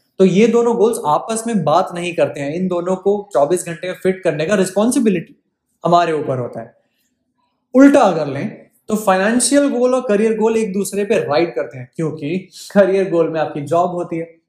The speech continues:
जॉब में मिलती है सैलरी, सैलरी ideally should be one of the components of many sources of income that in your life you should have।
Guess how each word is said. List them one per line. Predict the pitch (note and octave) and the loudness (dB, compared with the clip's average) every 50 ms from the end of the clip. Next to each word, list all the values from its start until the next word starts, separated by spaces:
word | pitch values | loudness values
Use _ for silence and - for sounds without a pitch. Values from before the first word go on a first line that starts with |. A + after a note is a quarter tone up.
| - E3 | -6 0
जॉब | D#3 E3 D3 C#3+ C#3 | 4 4 4 4 2
में | C#3+ C3+ C3 | -2 -6 -6
मिलती | C3 B2+ - C3 | -6 -6 -6 -6
है | B2+ A#2+ | -8 -6
सैलरी, | - - D3+ D#3 E3+ F3 F3+ F#3+ F#3+ - - _ _ _ | -4 -2 0 0 0 0 0 -2 -4 -6 -10 _ _ _
सैलरी | - - F3+ F#3 F#3+ G3+ G#3+ A#3 A#3+ G#3+ - - - - - - E3+ | 0 0 2 2 2 2 2 0 -2 -6 -8 -12 -18 -20 -8 0 2
ideally | F#3 G#3 G3+ A3+ G#3 F#3+ G#3 A#3 - - - | 4 4 4 4 2 2 0 -4 -6 -4 -2
should | G3 F#3 E3+ D#3+ G#3 | 0 0 0 -2 -4
be | A3+ - - D3 D3+ D3 E3+ | -6 -8 -10 -12 -4 0 2
one | A#3 B3+ C4 B3+ - G3 | 2 2 2 0 -2 0
of | F#3+ G3 F#3+ F#3+ F#3+ | 0 0 0 -2 -6
the | G3+ F#3+ - | -6 -4 -4
components | D#3 D3+ D3+ - D3 D#3 D#3+ F3 E3 | -6 -6 -4 -6 -6 -6 -6 -4 -2
of | G#3+ G#3+ G#3 G3+ F3+ F3+ | -2 -2 -2 -2 -4 -4
many | F#3 G#3 G#3+ G3+ - | -4 -4 -4 -4 -4
sources | E3+ D#3+ D3 D#3 D#3+ F3 | -4 -6 -6 -4 -4 -4
of | E3+ E3 - | -4 -2 -4
income | C#3+ C#3 C3+ D3 F3+ G#3 | -6 -8 -6 -6 -6 -6
that | G3+ D#3+ C3+ C3+ D#3+ E3 - - D3 | -6 -4 -2 0 0 0 -4 -8 -12
in | D3 D3 D3 | -8 -4 -2
your | C#3+ C#3+ | 0 0
life | C3+ B2+ A#2 B2+ D#3 E3 - - | 0 0 -2 -4 -4 -8 -10 -14
you | A#2+ A#2+ A2+ - | -16 -16 -12 -12
should | C#3 C#3 C#3 C3 D#3 | -12 -12 -8 -4 -2
have। | F3+ E3 C3 | -2 0 -2